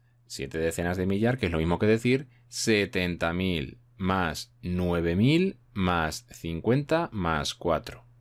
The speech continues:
¿vale? Esta era la, la otra forma. Yo os voy a mandar tarea en la que tenéis que hacerlo de las dos formas, tanto de la de arriba como la de abajo, ¿vale? Recordadlo. ¿Qué más podemos recordar? Bueno, pues podemos recordar lo siguiente. Fijaos,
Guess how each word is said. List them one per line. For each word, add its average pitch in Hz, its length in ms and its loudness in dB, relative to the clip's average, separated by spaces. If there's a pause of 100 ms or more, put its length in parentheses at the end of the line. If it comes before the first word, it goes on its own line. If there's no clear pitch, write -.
(200)
¿vale? 98 200 0
Esta 113 140 -2
era 92 80 0
la, 87 320 0
la 82 100 -2
otra 82 200 -6
forma. 69 420 -8 (560)
Yo 101 140 4
os 117 80 6
voy 127 60 4
a - 20 4
mandar 120 280 4
tarea 127 320 2
en 139 60 -2
la 120 100 -2
que 107 100 -4
tenéis 104 220 -4
que - 80 0
hacerlo 113 280 2
de 107 60 4
las 92 120 2
dos 90 160 -2
formas, 104 400 0
tanto 80 400 -4
de 80 80 0
la 78 100 0
de 78 60 0
arriba 143 500 2 (260)
como 85 360 -6
la 78 100 -4
de 76 60 -2
abajo, 82 460 0 (240)
¿vale? 120 380 0 (420)
Recordadlo. 80 680 -2 (840)
¿Qué 139 100 2
más 156 160 2
podemos 131 340 4
recordar? 117 720 2
Bueno, 123 420 2
pues 90 500 2
podemos 117 300 2
recordar 127 340 2
lo 139 100 -2
siguiente. 78 580 -6 (440)
Fijaos, 76 460 -2